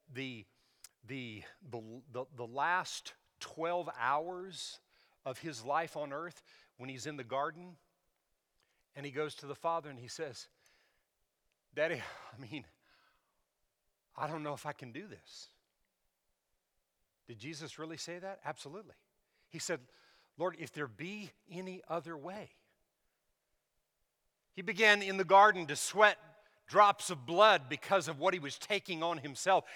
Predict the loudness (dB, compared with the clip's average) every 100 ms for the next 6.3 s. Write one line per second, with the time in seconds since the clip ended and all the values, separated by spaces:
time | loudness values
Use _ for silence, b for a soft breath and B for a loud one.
0 | B 0 0 0 0 2 4 4 0 0
1 | 4 6 4 -2 8 10 10 6 -4 -8
2 | B B B -6 -6 -2 -2 8 8 8
3 | 0 -4 4 10 10 8 4 4 4 0
4 | -2 0 8 10 10 8 2 2 6 6
5 | 6 4 6 6 6 -2 -6 -4 2 2
6 | 2 -2 -4